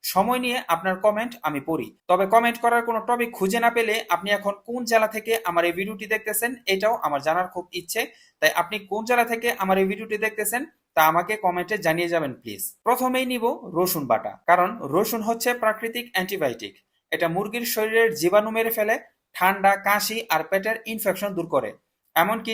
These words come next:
ডিমের মানও অনেক ভালো করে। কিন্তু একবারের বেশি দিলে মুরগি রসুনের গন্ধে কিন্তু আর খাবারটাই খেতে চাইবে না, তাই প্রথম দিকে সামান্য পরিমাণ দিলেই সবচেয়ে ভালো হয়। তারপর আদা।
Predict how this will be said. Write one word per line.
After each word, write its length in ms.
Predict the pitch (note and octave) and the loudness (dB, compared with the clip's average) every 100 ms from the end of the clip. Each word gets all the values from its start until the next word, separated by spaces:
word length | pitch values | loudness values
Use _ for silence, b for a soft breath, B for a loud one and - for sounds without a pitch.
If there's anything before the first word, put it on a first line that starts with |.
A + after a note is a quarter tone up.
| E3 | -4
ডিমের 260 | G3 G#3+ F#3 E3 | -2 0 4 4
মানও 260 | F#3+ G#3 A3 F#3+ | 6 4 0 -2
অনেক 160 | F3+ C3+ | -4 -4
ভালো 160 | C3 B2 A2 | -4 -2 -4
করে। 140 | G#2 - _ | -8 -16 _
কিন্তু 260 | C3+ C3+ G#3+ - - G#3 | -4 -4 -6 -4 2 2
একবারের 280 | A3+ B3 B3 | 4 0 0
বেশি 180 | B3 A#3 A#3 | -2 -2 -2
দিলে 180 | A3 A#3 G3 | 0 0 0
মুরগি 260 | F#3+ F#3+ F#3 | 0 0 0
রসুনের 460 | F3 G3+ G#3+ G#3+ F#3 | 0 0 -2 -4 0
গন্ধে 240 | F#3 G3 A3+ G3+ | 0 0 -4 -4
কিন্তু 200 | G3 A3+ D#3 | -8 -4 -2
আর 60 | D3 - | -4 2
খাবারটাই 420 | E3 G3+ G#3 G3+ | 2 2 -2 -4
খেতে 180 | F#3 E3 | -8 -2
চাইবে 200 | D#3 A2+ G#2 | -2 -4 -12
না, 60 | - _ _ D3+ | -20 _ _ 0
তাই 100 | D3+ | 2
প্রথম 220 | A3 A3+ A3 | 0 0 -2
দিকে 180 | A3+ F#3+ A#3 | -4 -4 -4
সামান্য 280 | - G#3 F#3+ F#3 | 0 0 0 0
পরিমাণ 240 | F#3+ G3 A3 F3+ | -2 -2 -2 -2
দিলেই 220 | G3 A#3 | -2 -4
সবচেয়ে 280 | G#3+ - B2+ | -8 -12 -12
ভালো 160 | A2+ A2 | -10 -10
হয়। 140 | G2+ - _ - | -12 -16 _ 4
তারপর 280 | D#3+ - A#3 - E3 E3+ | 4 4 0 -2 2 6
আদা। 200 | E3 | 6